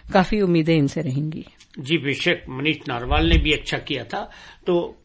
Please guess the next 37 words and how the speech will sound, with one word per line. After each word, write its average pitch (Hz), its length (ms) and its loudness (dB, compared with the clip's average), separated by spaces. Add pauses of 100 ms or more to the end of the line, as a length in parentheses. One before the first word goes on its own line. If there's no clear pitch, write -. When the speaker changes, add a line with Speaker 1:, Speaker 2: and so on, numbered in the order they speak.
Speaker 2:
जैसे 151 320 -2
आप 175 220 4
बता 160 220 2
रहे 175 140 4
हैं 180 100 -2
कि 165 100 2
आज 147 80 4
पहले 180 400 4
दिन 190 240 4
में 165 360 2
चार 196 240 6
मेडल 196 300 4
हमारे 151 480 0
झोली 160 240 4
में 165 120 4
आए 143 160 2
भारत 135 300 -2
की, 143 340 -8 (360)
अ, 151 80 -2
दल 143 300 2
की, 131 300 -2 (280)
तो 190 100 2
आगे 185 360 2
भी 214 380 2
शुरुआत 165 640 0 (440)
जैसे 143 320 2
हुई, 180 300 8
आगाज 151 420 4
अच्छा 175 240 2
हुआ 160 260 6
तो 165 180 2
अंजाम 165 360 4
भी 170 120 2
बहुत 147 400 2
ही 277 180 4
अच्छा 185 260 4
होगा 143 460 4